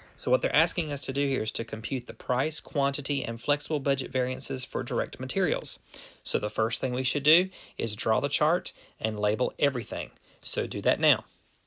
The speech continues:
All right, so here I've drawn the, e-, um, the, the chart and I've labeled everything. So that makes it a little bit easier for us to put things into our chart.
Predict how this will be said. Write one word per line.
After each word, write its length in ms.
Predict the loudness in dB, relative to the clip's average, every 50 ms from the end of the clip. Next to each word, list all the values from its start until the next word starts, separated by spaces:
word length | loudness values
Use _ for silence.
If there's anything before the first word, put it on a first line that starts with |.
| _ _ _ _ _ _ _ _ _ _ _ _ _ -20 -20 _ -20 _ -20 _ _ _ _ _ -12 -12 2 4
All 80 | 6
right, 240 | 6 6 6 4 0
so 140 | -2 0 0
here 140 | 0 2 4
I've 180 | 2 2 0
drawn 360 | 0 0 2 2 2 2 0
the, 200 | -2 -2 -2 -2 -4 -6
e-, 220 | -6 -2 -2 0
um, 280 | 0 0 0 0 -2 -4
the, 180 | -2 -4 -4 -6 _ _ _
the 100 | -12 -2
chart 400 | -2 2 4 4 4 4 2 -2 -8 -10
and 80 | -10
I've 100 | -8 -4
labeled 320 | -2 -2 0 2 0 2 2
everything. 580 | 2 0 0 -2 -8 -6 -6 -6 -6 -6 -8 -10 _ _ _ -18 -16 -16 -14 -14 -16 -16 -18 -18 -16 -12 -2
So 100 | 2 4
that 40 | 4
makes 160 | 4 4 2
it 60 | 2
a 20 | 2
little 140 | 2 0
bit 100 | 0 -2
easier 340 | -4 -2 -2 0 0 0 0
for 140 | 0 -2 -4
us 80 | -4 -2
to 80 | -4 -4
put 420 | -2 2 2 2 2 0 -8 -10 _ _
things 400 | -14 -2 -2 0 0 0 -2 -4
into 380 | -4 -4 -4 -2 -2 -2 -2 -2
our 140 | -2 -2 0
chart. 460 | 0 2 4 4 4 4 2 -2 -6